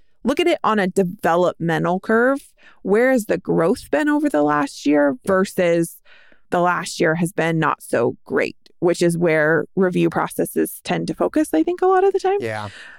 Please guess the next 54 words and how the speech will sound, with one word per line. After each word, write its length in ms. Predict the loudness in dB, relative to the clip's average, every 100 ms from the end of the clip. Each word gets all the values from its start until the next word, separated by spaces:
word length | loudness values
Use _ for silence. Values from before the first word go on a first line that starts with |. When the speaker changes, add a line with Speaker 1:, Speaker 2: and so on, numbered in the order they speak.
| -20 -12 -2
Speaker 1:
And 160 | 0
then 360 | 2 2 2 0 0
the 180 | 0
middle 280 | 2 2 2
part 280 | 2 2 2
is 300 | 2 0 0 -6 -18 -20 -16 -4
where, 420 | 0 2 4 2
where 200 | 2 2 4
are 40 |
we 120 | 4
right 220 | 2 0 -4
now? 300 | -4 -4 -6 -12 -8
So, 220 | 0 2
like, 240 | 2 -2 -6
current 400 | 0 2 2 0
state, 300 | -2 -2 -2
how 200 | 0 2
are 100 | 2
things 300 | 2 -2 -4
going? 300 | -4 -4 -4
How 180 | -4 0
do 40 | 0
you 80 |
feel 220 | 0 2 2
about 180 | 2
your 120 | 2 0
job? 500 | 2 2 2 0 -2
What 280 | 0 2 4
is, 280 | 2 0 -2
you 100 | 0
know, 80 | 2
what 160 | 2
do 60 | 2
you 160 | 2
love 400 | 2 0 0 -4
the 100 | -4
most 320 | 0 0 0 0
about 220 | 0 2
your 100 | 2
job 260 | 2 2
right 200 | 2 0
now? 340 | 0 2 2 0 -4 -4
What 160 | 0 2
are 20 |
you 100 | 2
finding 380 | 2 0 -2 -2
most 260 | -4 -4
challenging 600 | -2 0 2 2 2 0
about 220 | 2 2
your 100 | 2
job 260 | 0 0 2
right 140 | 2
now? 160 | 2 0
Fu-, 320 | -2 0 0